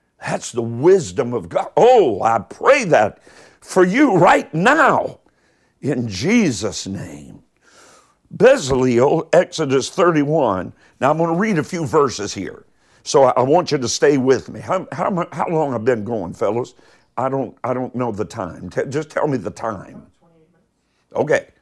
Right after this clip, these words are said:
All right. We're, we're at twenty-eight minutes. I hope you, hope you can hang with me just a few more minutes, boy. I think this is blessing you. Let me know if it's blessing you. All right.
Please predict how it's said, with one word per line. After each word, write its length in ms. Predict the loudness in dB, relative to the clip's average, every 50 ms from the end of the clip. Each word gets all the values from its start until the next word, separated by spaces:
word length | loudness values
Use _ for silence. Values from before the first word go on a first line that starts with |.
| _ _ _ _ _ _ _
All 160 | 0 2 4
right. 200 | 4 4 2 0
We're, 300 | -2 -2 0 0 0 0 0
we're 200 | 0 2 4 4
at 120 | 2 2 -2
twenty-eight 580 | -2 -2 0 2 2 4 4 4 4 2 0 0
minutes. 480 | 0 0 0 -4 -8 -14 -20 -20 -14 -12 -8
I 40 | 0
hope 260 | 0 0 0 0 -4
you, 240 | -6 -6 -6 -6 -8 _ _ _ _ _ _ _ _
hope 220 | _ -4 -4 -2 -2
you 80 | -4
can 100 | -2 0
hang 280 | 0 0 0 0 -2 -2
with 180 | -2 -2 -2 -4
me 100 | -4 -4
just 240 | -2 -2 -4 -4
a 40 | -8
few 240 | -10 -10 -8 -4 0
more 220 | 2 4 4 4
minutes, 360 | 2 0 -2 -2 -4 -8 -10 -8
boy. 320 | -4 -2 0 0 0 0 -4 _ _ _ _ _ _ _
I 100 | -4 -4
think 260 | 0 0 -2 -2 0
this 200 | -2 -2 -2 -2
is 160 | -6 -10 -12
blessing 460 | -8 -2 -2 -2 -2 -2 -4 -8 -10 -10
you. 160 | -12 -14 -16 -20 _ _ _ _ _ _ 0
Let 120 | 0 0
me 120 | 0 0 0
know 260 | 2 2 4 4 4
if 140 | 2 0 -4
it's 160 | -6 -8 -8
blessing 480 | -4 0 0 0 0 -2 -6 -12 -14
you. 160 | -14 -16 -18 -20 _ _ _ _ _ _ _ _ -20 _ _ _ _ _ _ _ _ _ _ _ _
All 240 | 4 4 4 4 4
right. 400 | 2 2 2 2 0 -4 -6